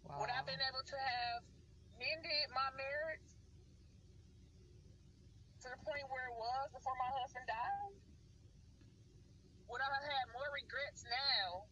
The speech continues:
Speaker 2: than I did prior to?
Speaker 1: Wow.
Speaker 2: So there's a lot that comes with the, the spirit of fear.
Speaker 1: Mm.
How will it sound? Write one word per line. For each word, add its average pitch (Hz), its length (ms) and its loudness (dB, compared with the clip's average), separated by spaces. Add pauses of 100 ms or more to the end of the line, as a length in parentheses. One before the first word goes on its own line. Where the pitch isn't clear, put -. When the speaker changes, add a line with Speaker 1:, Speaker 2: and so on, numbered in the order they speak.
(480)
Speaker 2:
than 214 100 -2
I 262 160 8
did 269 220 -2
prior 247 320 4 (160)
to? 247 40 -6 (1600)
Speaker 1:
Wow. - 400 -10 (2500)
Speaker 2:
So 262 80 0
there's 294 320 2
a 247 160 0
lot 262 240 4 (120)
that 240 180 0
comes 285 460 0
with 240 180 -6
the, 196 160 -2 (1600)
the - 80 -10
spirit 302 440 0
of 202 60 -2 (120)
fear. 311 320 0 (2250)
Speaker 1:
Mm. 151 240 2